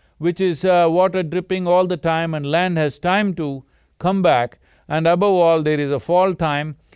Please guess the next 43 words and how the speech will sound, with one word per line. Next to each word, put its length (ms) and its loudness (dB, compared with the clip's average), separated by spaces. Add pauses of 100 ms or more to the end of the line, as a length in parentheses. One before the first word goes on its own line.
Right 280 2
now, 240 0
we 200 0
are 120 2
here 200 2
in 220 -2
Tennessee. 680 -2 (380)
Uh, 380 4
I 260 2
see 320 -2
at 200 0
least, 320 -4
uh, 280 4
four 340 0
to 120 -8
six 300 -4
inches 640 -4 (280)
of 380 0
leaf. 640 -4 (400)
And 220 0
all 260 4
this 180 -2
is 120 -2
going 200 -2
to 60 -4
be 80 0
buried 380 2
in 140 -4
snow 340 -2
in 160 -2
another 300 0
two 200 -4
weeks, 520 -4 (320)
and 200 -2
it 140 -6
will 140 -4
stay 340 0
there 340 0 (220)
for 160 -2
three 280 -6
to 120 -8
four 260 -4
months, 680 -6